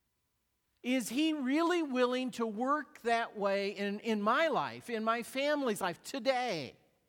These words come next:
A-, and I think a, a lot of folks might even say, "Well, yeah, sure, he did that in Moses' life. Yeah, he did that in Joseph's life." And somehow it's like,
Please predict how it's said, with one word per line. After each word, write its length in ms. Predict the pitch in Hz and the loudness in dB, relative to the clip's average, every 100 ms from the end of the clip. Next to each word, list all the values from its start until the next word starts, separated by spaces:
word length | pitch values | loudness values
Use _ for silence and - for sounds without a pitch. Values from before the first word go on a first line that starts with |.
| _ _ _ _ _ _ _ _ _ _ _ _ _ - | _ _ _ _ _ _ _ _ _ _ _ _ _ -4
A-, 40 | |
and 260 | 254 240 285 | -2 0 2
I 140 | 285 | 2
think 260 | 294 330 233 | 0 -2 0
a, 220 | 233 247 226 | 2 4 4
a 60 | |
lot 220 | 226 240 | 4 4
of 100 | 294 | 2
folks 280 | - 240 - | 0 -2 -2
might 200 | 240 247 | -2 0
even 260 | 262 277 247 | 2 0 0
say, 160 | - | 0
"Well, 140 | 233 254 | 0 0
yeah, 280 | 262 262 247 | 2 0 0
sure, 560 | - - - 285 226 | -6 -8 -2 2 2
he 180 | 202 269 | 0 0
did 200 | 262 226 | 2 2
that 200 | 208 202 | 2 -2
in 180 | 196 180 | -6 -2
Moses' 440 | 202 - 202 170 | 0 0 0 -2
life. 480 | 180 135 135 185 - _ _ _ _ _ _ _ _ _ - | 0 0 -2 -10 -16 _ _ _ _ _ _ _ _ _ -2
Yeah, 100 | 214 | 2
he 140 | 285 | 2
did 160 | 302 247 | 2 2
that 180 | 196 | 0
in 80 | 165 | -2
Joseph's 680 | 147 165 233 262 185 170 - | -2 2 2 2 -2 -4 0
life." 280 | 165 165 175 | 2 2 0
And 120 | 202 | -4
somehow 400 | - 269 247 233 | 0 2 2 2
it's 120 | 214 | 2
like, 160 | 202 | -2